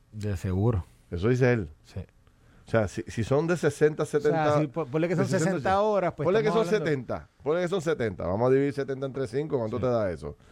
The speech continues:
Speaker 2: Setenta horas dividido entre
Speaker 1: Son
Speaker 2: cinco
Speaker 1: como
Speaker 2: días,
Speaker 1: diez,
Speaker 2: son
Speaker 1: diez,
Speaker 2: catorce
Speaker 1: catorce
Speaker 2: horas
Speaker 1: horas
Speaker 2: diarias.
Speaker 1: diarias.
Speaker 2: El tipo trabaja catorce horas diarias por la estadidad.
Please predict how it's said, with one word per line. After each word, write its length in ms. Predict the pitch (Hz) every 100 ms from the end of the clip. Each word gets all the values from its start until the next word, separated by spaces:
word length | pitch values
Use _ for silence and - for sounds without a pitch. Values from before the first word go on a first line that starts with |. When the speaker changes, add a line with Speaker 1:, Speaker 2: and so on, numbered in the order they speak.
| - - _
Speaker 2:
Setenta 680 | - 107 127 139 135 151 156
horas 340 | 165 131 107
dividido 320 | 104 104 113
entre 180 | 123 131
Speaker 1:
Son 80 | 131
Speaker 2:
cinco 140 | 170
Speaker 1:
como 240 | 160 143 151
Speaker 2:
días, 260 | 156 127
Speaker 1:
diez, 260 | 120 139 131 107
Speaker 2:
son 160 | 117 143
Speaker 1:
diez, 80 | 165
Speaker 2:
catorce 480 | 170 127 160 180 185
Speaker 1:
catorce 60 |
Speaker 2:
horas 300 | 165 190 196
Speaker 1:
horas 140 | 147 147
Speaker 2:
diarias. 560 | 123 165 214 165 95
Speaker 1:
diarias. 420 | 90 90 90 85 80 -
Speaker 2:
El 140 | 120
tipo 280 | 143 180 220
trabaja 340 | 202 202 214
catorce 640 | 185 160 - 190 208 214
horas 280 | 180 202 214
diarias 440 | 180 165 185 202 202
por 140 | 185
la 80 | 151
estadidad. 600 | - 135 127 170 170